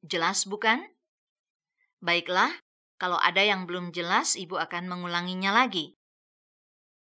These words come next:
Di Eropa Barat, tepatnya di Paris, Perancis, ada sebuah bangunan yang sangat terkenal di dunia yang bernama Menara Eiffel.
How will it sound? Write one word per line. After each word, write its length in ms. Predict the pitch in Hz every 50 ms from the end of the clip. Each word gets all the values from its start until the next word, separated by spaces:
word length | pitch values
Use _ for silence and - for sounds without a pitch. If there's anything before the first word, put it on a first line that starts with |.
| _ _ _ _
Di 240 | 190 185 240 - -
Eropa 400 | 254 240 285 349 349 381 370 359
Barat, 560 | 226 208 185 170 160 165 180 208 - - -
tepatnya 480 | 220 - 202 185 185 185 208 208 214
di 160 | 214 180 180 175
Paris, 720 | 175 - - 196 202 226 254 277 233 - - - - -
Perancis, 800 | - 185 175 180 208 247 262 - - 175 165 170 - - - - _ _ _ _ _ _
ada 560 | _ 196 196 214 233 233 202 254 262 277 294 -
sebuah 480 | - - 190 156 165 185 180 190 170
bangunan 720 | 143 165 160 160 160 170 190 196 196 196 202 208 220 233 202
yang 320 | 180 175 170 165 165 165
sangat 400 | - - 214 214 247 294 320 -
terkenal 640 | - 269 - - 262 240 233 233 233 233 240 220 185
di 240 | 165 196 214 190 160
dunia 640 | 214 226 254 277 269 220 175 151 147 151 147 - _ _ _ _ _
yang 400 | _ 180 185 185 175 170 165 156
bernama 720 | 165 160 156 151 151 170 185 190 196 196 196 196 196 208 214 - _ _ _ _ _ _ -
Menara 800 | 180 175 165 160 160 170 175 190 196 202 202 202 208 220 214 - -
Eiffel. 560 | 202 196 185 170 - 175 156 147 135 139 135